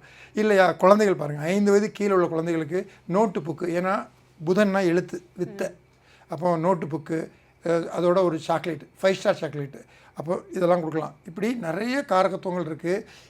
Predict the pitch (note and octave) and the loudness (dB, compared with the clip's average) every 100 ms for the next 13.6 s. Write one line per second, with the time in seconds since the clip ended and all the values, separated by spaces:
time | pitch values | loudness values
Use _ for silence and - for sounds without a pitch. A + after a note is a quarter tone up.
0 | - F3+ F3 F3+ G#3 - F#3+ E3+ G3+ G#3+ | -10 -4 2 2 0 -6 -2 0 4 6
1 | F#3 F3 F3 F#3+ F3 G3 G#3+ - _ _ | 6 6 2 0 6 6 6 -12 _ _
2 | _ _ _ _ - F3 F#3 F#3 E3+ E3 | _ _ _ _ -8 -2 2 2 6 4
3 | F3 G3 F3 E3 D#3+ D#3+ F3+ C4+ A3 G3+ | 4 2 4 4 0 0 -2 -6 -6 0
4 | G#3 G#3 G#3+ - E3+ D#3 G#3 G3 F#3+ F3 | 6 6 4 -6 -8 -6 -4 -4 -2 -4
5 | D#3+ D#3+ F3+ - _ _ - F3 F3 E3+ | -4 -4 -6 -10 _ _ -10 -4 2 2
6 | E3 E3 F#3 G#3 F#3 E3+ D#3+ D#3 D#3+ E3 | 4 6 4 2 -6 -2 -2 -2 -4 -2
7 | E3 - - - E3+ F3 D#3+ - F#3+ F3+ | -2 -6 -14 -12 -4 -2 -2 -4 -4 -4
8 | F3 E3 D#3+ D3+ D#3 F3 E3 E3 - - | -4 -4 -4 -2 0 0 0 -4 -10 -6
9 | F3 D#3+ D#3+ E3+ E3 D#3 E3 D#3+ D#3+ - | -4 -2 -2 -2 -2 -2 -2 -2 -6 -10
10 | _ - E3 D#3+ - E3 F#3+ D3+ D#3+ D3+ | _ -6 -2 -2 2 4 4 2 -4 -6
11 | D#3 - - - - G3+ G3+ F#3+ F3 G3 | -8 -8 -14 -10 -4 2 4 4 4 4
12 | A#3+ B3 B3 B3 - F#3 D#3+ D#3 F3 G3 | 6 6 4 0 0 0 0 -4 2 2
13 | G#3 F3+ E3 E3 D#3 | 2 0 0 0 -2